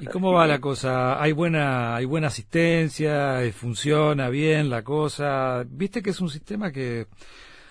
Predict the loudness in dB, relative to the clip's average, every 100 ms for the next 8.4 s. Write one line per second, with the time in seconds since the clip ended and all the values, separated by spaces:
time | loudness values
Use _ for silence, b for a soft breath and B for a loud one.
0 | B -8 -4 -2 2 0 0 -2 -2 0
1 | 0 0 -2 -4 -8 -10 -12 -10 -10 -8
2 | -10 -4 -2 0 0 0 0 -2 -6 -10
3 | -4 -2 -4 -10 -8 -4 -4 -4 -6 -4
4 | -4 -4 -4 -6 -8 -6 -4 -2 -2 -4
5 | -8 -8 -12 -10 -14 -12 -14 -12 -12 -8
6 | -6 -4 -4 -4 -4 -8 -10 -12 -12 -14
7 | -12 -14 -14 -12 -8 -2 0 0 0 -2
8 | -4 -10 -14